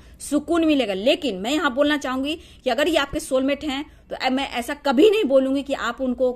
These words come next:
कभी भी अशब्द बोलो, गालियां दो, खुश हो कि इनके लाइफ में ऐसा हो रहा है, ये मत करना, क्योंकि आपके स्वभाव, आपके विचार बहुत ही अच्छे हैं, लेकिन आपको माफ करना होगा,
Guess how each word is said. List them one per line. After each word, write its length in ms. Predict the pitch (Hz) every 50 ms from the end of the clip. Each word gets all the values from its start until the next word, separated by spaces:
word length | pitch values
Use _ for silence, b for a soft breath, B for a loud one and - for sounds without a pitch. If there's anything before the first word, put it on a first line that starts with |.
| 247 - - -
कभी 220 | 269 254 294 311
भी 120 | 254 285 269
अशब्द 440 | - 226 220 - - 254 233 214 254
बोलो, 360 | 214 214 226 233 233 240 233 226
गालियां 400 | 214 208 220 233 240 254 247 233
दो, 160 | 220 226 240 233
खुश 360 | 233 - - 302 294 - -
हो 160 | 220 233 277 B B B B B B
कि 80 | - 269
इनके 180 | 254 240 247 254
लाइफ 240 | 226 233 240 240
में 80 | 269 -
ऐसा 300 | - - 214 208 - 254
हो 60 | 254
रहा 80 | 254 -
है, 80 | 262
ये 120 | 240 302 320
मत 220 | 311 302 285 -
करना, 360 | - - 208 190 180 151 139 - - b b b b b b -
क्योंकि 280 | - 311 302 311 339 330 294 - - - - -
आपके 320 | 226 262 - - - 392 294
स्वभाव, 340 | - 302 269 294 262 277 277
आपके 320 | - 220 247 254 - 302
विचार 240 | 247 240 - 269 262
बहुत 380 | 247 214 208 208 247 277 294 -
ही 60 | 330
अच्छे 260 | 269 247 - - 285
हैं, 220 | 269 294 285 330 381 B B B B B
लेकिन 320 | 254 262 302 302 311 415 - -
आपको 360 | - 240 285 - - - 370 370 392 403 - - - 240
माफ 360 | 233 220 240 277 311 - -
करना 260 | - 247 - 196 196
होगा, 400 | 185 185 190 175 - 170 160 -